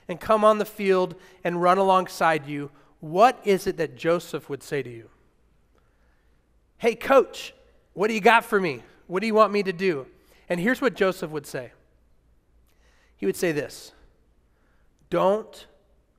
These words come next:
quit." If you want a story of incredible endurance, if you want to know what, what endurance looks like, this is it. This is,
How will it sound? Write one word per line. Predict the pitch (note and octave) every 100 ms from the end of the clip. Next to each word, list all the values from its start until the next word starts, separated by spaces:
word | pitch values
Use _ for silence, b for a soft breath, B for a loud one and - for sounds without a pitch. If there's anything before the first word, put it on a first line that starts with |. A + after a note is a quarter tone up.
| _
quit." | - D3 - - _ _ _ _ _ _ _ _ _ _ _ _ _ _ _ _ _ _ _ _ _ _ _ _ _ _ _ _
If | -
you | F#3
want | C#4 C#4
a | F3
story | - - G3 G3+ G3+ G3+
of | E3 E3 D#3+
incredible | D3 D3 - F3 F#3+ F#3 F#3
endurance, | D#3 C#3+ B2+ C#3+ D#3+ G3+ - - - _ _ _ _ _ _ _ _ _ _ _ _ -
if | D#3+
you | A#3+
want | C4+
to | F3+
know | F3 F3 F#3+ G#3
what, | D#3+ F3 F3 - b b b -
what | F#3
endurance | F3 D3+ E3+ F#3 F#3 E3 - -
looks | D#3+ F#3 - -
like, | D3 C#3+ - - _ _ _ _ -
this | E3+ A3 - -
is | - F3 D#3+ - - _
it. | E3+ E3+ C3 - -
This | F3 -
is, | F3+ D#3